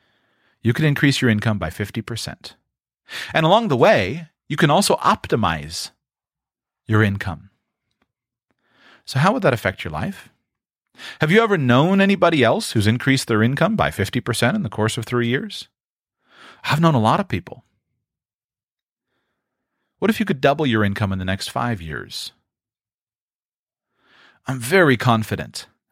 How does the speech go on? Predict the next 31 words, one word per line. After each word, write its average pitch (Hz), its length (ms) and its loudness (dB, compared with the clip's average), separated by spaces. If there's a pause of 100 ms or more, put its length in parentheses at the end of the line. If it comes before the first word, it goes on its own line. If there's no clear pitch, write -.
that 98 120 -2
you 113 120 2
could 110 140 -2
double 104 280 0
your 92 180 -4
income 98 300 -4
in 85 80 -8
the 85 60 -8
next 87 240 -8
five 80 260 -10
years. - 460 -14 (2750)
What 123 120 0
if 135 140 2
you - 80 0
could 117 160 -4
quadruple, 107 760 -2 (640)
quintuple, 117 640 -2 (1080)
sextuple, - 680 -8
cent-, 143 320 -6
septuple, 160 720 -8 (320)
octuple? 160 560 -4 (360)
<laughs> - 380 -4
Ten 196 280 2
X 165 240 2
your 127 160 4
income 110 400 0 (400)
in 139 100 0
the 131 80 2
next 135 300 2
ten 131 240 -2
years. 117 560 -6